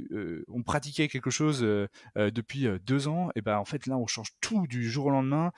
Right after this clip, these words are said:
et on va faire, euh, un autre gros truc et donc, du coup, tout le monde doit faire ça maintenant, et cetera. » Tu vois. Euh, le,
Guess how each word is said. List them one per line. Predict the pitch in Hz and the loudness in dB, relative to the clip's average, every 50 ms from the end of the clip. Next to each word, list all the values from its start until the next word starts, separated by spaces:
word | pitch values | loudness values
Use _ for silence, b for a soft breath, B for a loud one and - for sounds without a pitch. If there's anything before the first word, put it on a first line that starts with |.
| B B B B | B B B B
et | - 127 143 147 | 0 2 2 4
on | 120 | 4
va | 113 113 | 4 4
faire, | - - 156 151 135 120 | 4 4 2 2 4 2
euh, | 107 104 - | 0 2 2
un | 151 160 165 | 2 4 4
autre | 160 156 | 2 2
gros | 139 - 151 147 | 2 2 2 2
truc | - - 170 175 175 - - | 4 4 2 2 2 2 2
et | 123 | 2
donc, | 113 113 110 | 2 2 0
du | 110 123 | -2 -4
coup, | - - 160 160 - | -8 -6 -6 -6 -4
tout | - 170 | -4 -4
le | 170 | -4
monde | 156 156 | -2 -2
doit | 151 139 | -2 -2
faire | - 139 - | -2 -4 -4
ça | - - 139 | -4 -4 -4
maintenant, | 131 113 117 123 127 127 123 | -2 -2 -2 -2 0 0 -2
et | 110 - | -4 -6
cetera. » | - - 117 107 - - | -8 -8 -8 -8 -8 -8
Tu | - - | -12 -18
vois. | - _ - - - - - - 98 95 | -20 _ -20 -20 -20 -20 -12 -4 -2 0
Euh, | 92 92 95 101 98 | 0 0 -2 -4 -2
le, | 101 104 110 113 110 110 104 107 110 | 2 4 6 6 6 6 4 2 0